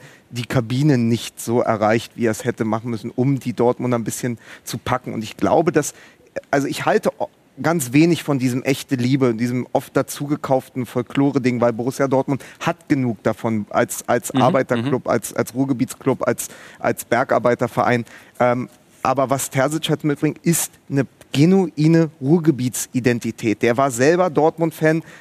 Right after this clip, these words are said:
Speaker 1: Als kleiner Junge hat er gerade bei Elf Freunde wieder erzählt, er ist zu den ersten Spielen gegangen, Chapuisat war sein großes, äh, Vorbild.
Speaker 2: Mhm.
Speaker 1: Und das merkst du dann in der
Speaker 2: Mhm.
Speaker 1: Ansprache, da geht es dann wieder um die Seele des Vereins.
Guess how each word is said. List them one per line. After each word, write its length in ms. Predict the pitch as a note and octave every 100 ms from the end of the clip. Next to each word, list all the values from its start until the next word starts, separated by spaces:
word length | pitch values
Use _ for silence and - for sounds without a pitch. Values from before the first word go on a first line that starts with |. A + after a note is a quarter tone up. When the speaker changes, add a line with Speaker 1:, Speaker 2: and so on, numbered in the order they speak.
| -
Speaker 1:
Als 200 | C#3 -
kleiner 280 | D3+ D#3
Junge 240 | D3 D#3+ D#3
hat 100 | C3+
er 80 | C3
gerade 220 | C3 D3+
bei 100 | C#3
Elf 160 | C3+
Freunde 340 | - C#3 E3 D3
wieder 180 | D3 D3
erzählt, 460 | - - D3+ D3+
er 100 | B2
ist 360 | C3+ - - -
zu 80 | C#3
den 140 | C3+
ersten 220 | B2+ -
Spielen 260 | - D3+ D#3+
gegangen, 180 | D3 D3
Chapuisat 580 | C3+ C3 D3 B2 C#3
war 120 | D3 C#3
sein 180 | C#3
großes, 480 | C3 C#3 - C3 -
äh, 100 | C3+
Vorbild. 360 | A#2+ C#3+ C#3 D3+
Speaker 2:
Mhm. 280 | A2+ G2+ A2+
Speaker 1:
Und 120 | C3+
das 180 | E3+ D3+
merkst 380 | C#3 F3 -
du 40 | -
dann 160 | E3+
in 80 | D#3
der 120 | D#3
Speaker 2:
Mhm. 60 | -
Speaker 1:
Ansprache, 360 | G#2+ G#2+ C3+ B2
da 120 | B2
geht 260 | A#2 D#3+
es 120 | F#3+ -
dann 160 | D3+
wieder 160 | C#3+ D#3+
um 100 | C#3
die 80 | C3
Seele 300 | A#2 E3 F3
des 160 | C3+
Vereins. 260 | - B2 A#2+